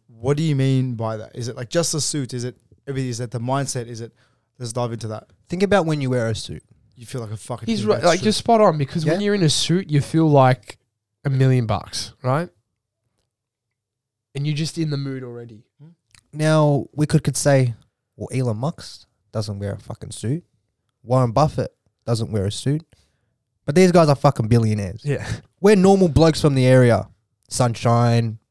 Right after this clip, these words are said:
Speaker 2: city, doesn't matter. You're a normal bloke. You put on a suit. It's that confidence.
Speaker 3: Yeah.
Speaker 1: Like, how good
Speaker 2: It's
Speaker 1: does everybody feel going to a wedding? You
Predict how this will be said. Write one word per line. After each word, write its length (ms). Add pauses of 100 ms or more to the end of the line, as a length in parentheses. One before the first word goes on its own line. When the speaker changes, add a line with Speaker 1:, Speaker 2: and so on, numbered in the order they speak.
Speaker 2:
city, 580 (320)
doesn't 220
matter. 260 (360)
You're 140
a 40
normal 240
bloke. 380 (960)
You 120
put 160
on 140
a 40
suit. 360 (800)
It's 140
that 180
confidence. 800 (120)
Speaker 3:
Yeah. 160 (160)
Speaker 1:
Like, 160
how 160
good 100
Speaker 2:
It's 80
Speaker 1:
does 60
everybody 340
feel 220
going 220
to 100
a 60
wedding? 320
You 100